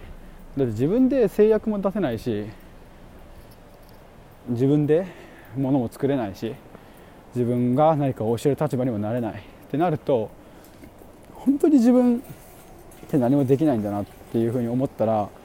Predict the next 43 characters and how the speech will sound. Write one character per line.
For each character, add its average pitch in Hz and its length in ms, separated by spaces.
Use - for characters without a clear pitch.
も 202 60
う - 20
そ 285 200
う 311 40
い 320 60
う 285 60
簡 339 200
単 415 160
な 403 60
こ 392 80
と 349 40
し - 60
か 143 80
で 135 100
き - 80
な 320 100
い 151 40
ん 117 40
で - 40
す - 60
よ。 107 100
て 139 60
か、 143 60
そ 240 120
の 320 120
な 254 120
ん - 20
か - 80
現 214 260
実 277 300
か 277 100
ら 254 200
ず 147 80
っ - 40
と 143 80
逃 151 180
げ 143 80
て 113 60
た 123 80
と 107 80
い 107 60
う 104 40
か、 110 100